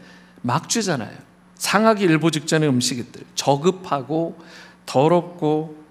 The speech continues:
어떻게 보면 추한 그런 음식들을 막 던져주는 거예요. 그게 스키발라입니다. 그런데 오늘 성경의 더 적절한 의미는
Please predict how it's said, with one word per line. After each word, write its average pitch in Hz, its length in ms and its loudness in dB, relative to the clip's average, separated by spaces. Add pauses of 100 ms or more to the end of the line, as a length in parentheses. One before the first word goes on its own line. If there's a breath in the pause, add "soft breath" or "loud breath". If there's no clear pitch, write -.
어떻게 156 340 0
보면 175 480 -2 (160)
추한 220 580 -2
그런 180 280 -2
음식들을 147 480 -6
막 170 140 -8
던져주는 143 460 -6
거예요. - 220 -18 (400 soft breath)
그게 196 240 0
스키발라입니다. 190 720 0 (960 soft breath)
그런데 185 600 4
오늘 190 220 4
성경의 233 580 4
더 190 180 2
적절한 185 680 4
의미는 156 520 2